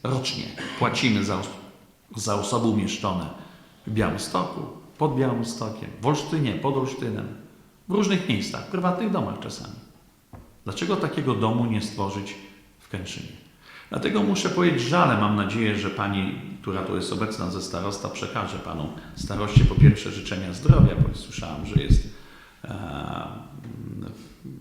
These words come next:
no, jest na zwonie lekarskim. Już nie, tak? Już nie choruje. Taką miałem informację. To proszę przekazać życzenia zdrowia. A po drugie, przekazać moje przesłanie. Razem wybudujmy ten dom pomocy społecznej. Nie twórzcie nam przeszkód.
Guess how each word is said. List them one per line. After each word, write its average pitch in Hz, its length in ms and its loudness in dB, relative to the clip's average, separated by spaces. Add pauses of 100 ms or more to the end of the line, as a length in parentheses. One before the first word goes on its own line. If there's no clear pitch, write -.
(140)
no, - 280 -10 (100)
jest - 160 -14
na 98 100 -8
zwonie 104 280 -2
lekarskim. - 600 -8 (680)
Już 110 180 -4
nie, - 100 -2
tak? - 260 -8 (140)
Już 110 200 -12
nie 107 60 -10
choruje. - 520 -8 (340)
Taką 104 200 -8
miałem 90 260 -4
informację. 69 680 -8
To - 160 -10
proszę - 240 -8
przekazać - 520 -12
życzenia - 280 -10
zdrowia. 117 320 -4
A 120 40 -6
po - 160 -4
drugie, 151 340 0 (240)
przekazać 151 580 0
moje 131 160 2
przesłanie. - 560 -6 (640)
Razem 143 380 -2
wybudujmy 82 580 -2
ten 80 240 -8 (260)
dom 98 220 -4
pomocy 64 380 -8
społecznej. - 680 -14 (280)
Nie 156 100 0
twórzcie - 400 -2
nam 110 180 -6
przeszkód. - 440 -12